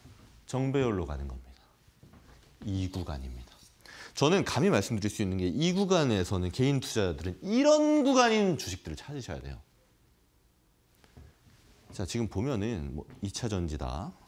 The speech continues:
에이아이다 하면서 날아가는 주식들 있잖아요. 자, 가격도 이-, 여기 이렇게 돼 있다고 보면은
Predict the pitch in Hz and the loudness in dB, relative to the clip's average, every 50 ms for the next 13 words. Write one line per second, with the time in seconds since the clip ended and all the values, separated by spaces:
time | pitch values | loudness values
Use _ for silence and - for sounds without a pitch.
0 | - _ _ _ _ _ _ - - - - - - 69 78 90 117 156 165 135 | -20 _ _ _ _ _ _ -20 -20 -20 -20 -12 -6 -2 0 0 2 2 2 0
1 | 87 69 69 69 69 - 92 82 80 73 - - - 85 135 156 185 226 214 208 | 0 -2 -4 -4 -4 -4 -4 -6 -6 -8 -8 -6 -4 -4 -4 -4 -4 -4 -2 -2
2 | 196 175 143 110 - - - - - - - - - - - - - - - - | -2 -2 -4 -6 -10 -14 -16 -20 -18 -16 -14 -12 -12 -12 -14 -14 -18 -20 -20 -20
3 | _ _ - - - - - - - - - - - 80 - - - 107 120 139 | _ _ -20 -20 -20 -20 -20 -20 -20 -20 -16 -12 -12 -12 -10 -6 -2 -2 -2 -2
4 | - - 92 87 87 82 78 90 95 98 - - 147 - - - 101 90 92 - | -2 -2 -2 0 0 0 -2 -2 -2 -4 -4 -6 -6 -6 -6 -4 -2 -4 -2 -2
5 | 101 87 78 78 - 78 73 73 87 127 127 82 67 | -4 -4 -4 -6 -6 -6 -6 -6 -6 -6 -8 -8 -10